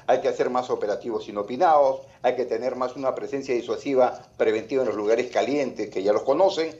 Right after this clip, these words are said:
pero la policía es un, parte del problema, parte de la, de, de la solución a este problema. ¿Qué hay de la justicia?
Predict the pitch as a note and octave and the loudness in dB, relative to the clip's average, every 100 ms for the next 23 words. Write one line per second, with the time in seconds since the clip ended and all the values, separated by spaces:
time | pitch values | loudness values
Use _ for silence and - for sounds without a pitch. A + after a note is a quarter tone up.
0 | - - F3 F3+ D#3 A2+ - _ D#3 D#3 | -20 -4 2 4 2 0 -16 _ -4 -4
1 | D#3 C#3 A3+ G#3+ E3 D#3+ F#3+ F#3+ - - | -6 -8 0 2 2 -2 -12 -14 -4 0
2 | G3 F3 C3+ A2+ D3+ A3+ G2+ D#2 - _ | 0 0 -6 -2 0 -2 -4 -10 -14 _
3 | _ _ E3 D#3+ D#3+ C3+ A#2 G#2 G2+ G#2 | _ _ -2 0 -4 -2 0 -2 -4 -10
4 | G#2 G2+ G2 A#2 A2 A2 F3 D3 C#3 C#3 | -8 -6 -4 -4 -8 -2 0 0 -2 -2
5 | - D#3 G#3+ - - - _ _ _ _ | -2 0 0 0 -8 -16 _ _ _ _
6 | - F#3+ G3+ D#3 - A#2 G3+ F3 G2 E2+ | 0 0 2 -2 -4 -10 -12 -8 -6 -6
7 | - | -6